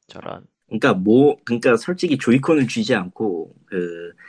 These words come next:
Speaker 2: 자세 자체를 그냥 훅이나 어퍼를 스스로 잡아야 되는 거라.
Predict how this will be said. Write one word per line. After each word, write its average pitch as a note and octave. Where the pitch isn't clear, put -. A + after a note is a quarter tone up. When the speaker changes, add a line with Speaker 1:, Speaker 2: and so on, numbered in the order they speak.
Speaker 2:
자세 B2
자체를 G#2
그냥 F#2+
훅이나 F3
어퍼를 G2+
스스로 F3
잡아야 F#2
되는 E2+
거라. -